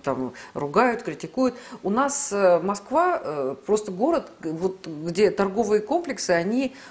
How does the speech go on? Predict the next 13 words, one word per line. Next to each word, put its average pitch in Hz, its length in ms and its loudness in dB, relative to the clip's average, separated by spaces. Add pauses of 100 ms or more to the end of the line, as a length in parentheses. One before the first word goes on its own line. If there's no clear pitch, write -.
вот 196 60 -2
так 202 120 4
вот 170 140 -2
один 208 240 0
за 190 140 -2
другим 202 360 -2
расположены, 190 600 -2
и - 40 -2
всё 294 180 -2
это 311 140 -2
ещё 196 220 0
и 240 80 2
обвешано, 185 640 -2